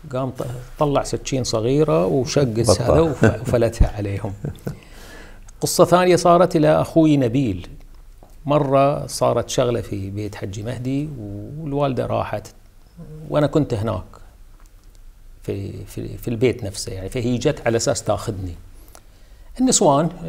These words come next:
Speaker 1: شافوا، "يا، يا، يلا"، قعدوا وياها، بسطوا، تأخرت، قام نبيل تعلق، كان في عندنا وارش فوق من خشب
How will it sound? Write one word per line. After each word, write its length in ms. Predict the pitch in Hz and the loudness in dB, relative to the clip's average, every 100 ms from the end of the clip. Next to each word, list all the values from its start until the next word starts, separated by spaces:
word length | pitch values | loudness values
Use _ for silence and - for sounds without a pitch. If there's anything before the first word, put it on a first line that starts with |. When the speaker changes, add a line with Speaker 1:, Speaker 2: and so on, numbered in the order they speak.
| 180 - | -14 -16
Speaker 1:
شافوا، 360 | - - 98 117 | -6 -4 0 0
"يا، 160 | 151 147 | 0 -2
يا، 180 | 160 | -2
يلا"، 480 | 170 135 117 139 135 | -2 0 0 -2 0
قعدوا 320 | 123 113 107 | 2 2 0
وياها، 540 | 101 98 98 95 110 143 - - | -2 -4 -6 -6 -8 -10 -14 -8
بسطوا، 580 | - - 107 107 113 135 151 156 151 139 151 147 - | -6 -4 -4 -2 -4 -6 -12 -16 -14 -12 -12 -12 -8
تأخرت، 680 | 147 - 139 131 143 - - - - 156 151 | -6 0 2 2 0 -4 -14 -18 -12 -2 0
قام 260 | 170 160 | 0 0
نبيل 320 | 135 160 170 | 0 0 -2
تعلق، 500 | 143 - 151 135 113 | -2 -2 0 0 -4
كان 180 | - 131 | -6 -8
في 200 | 120 123 | -6 -4
عندنا 200 | 117 123 | -4 -4
وارش 360 | 113 123 117 - | -2 -2 -2 -6
فوق 600 | - 123 127 139 131 - | -6 -4 0 -2 -4 -10
من 280 | 120 117 110 | -12 -12 -12
خشب 480 | - 131 - 131 | -4 -4 -2 -2